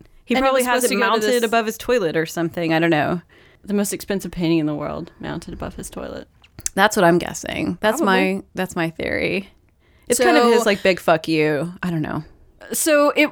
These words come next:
Speaker 2: it's supposed to be a part of an exhibition? Is that the, is it, like, a Leonardo da Vinci exhibition that it's supposed to be a part of and it just, like, didn't show up?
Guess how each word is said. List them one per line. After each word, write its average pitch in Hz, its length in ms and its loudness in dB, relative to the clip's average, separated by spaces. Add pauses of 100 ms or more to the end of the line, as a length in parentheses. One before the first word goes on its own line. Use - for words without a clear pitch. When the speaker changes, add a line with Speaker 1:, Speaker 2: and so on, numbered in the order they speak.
(120)
Speaker 2:
it's - 280 0
supposed 330 380 4
to 330 60 -6
be 320 80 6
a 320 60 2
part 240 220 2
of 208 60 -2
an 208 80 2
exhibition? 202 680 2
Is - 100 -2
that 226 160 4
the, - 120 -2
is 202 160 2
it, 180 60 2
like, 185 160 4
a 185 40 0
Leonardo 170 460 4
da 165 120 -2
Vinci 160 380 0
exhibition 254 560 2
that 277 80 4
it's 262 100 -2
supposed 277 180 -4
to 277 60 -4
be 277 40 0
a 285 40 0
part 254 240 0
of 247 100 4
and 208 120 2
it 156 80 -2
just, 175 160 -4
like, 160 300 -4 (280)
didn't 170 200 0
show 160 260 -4
up? 349 320 -2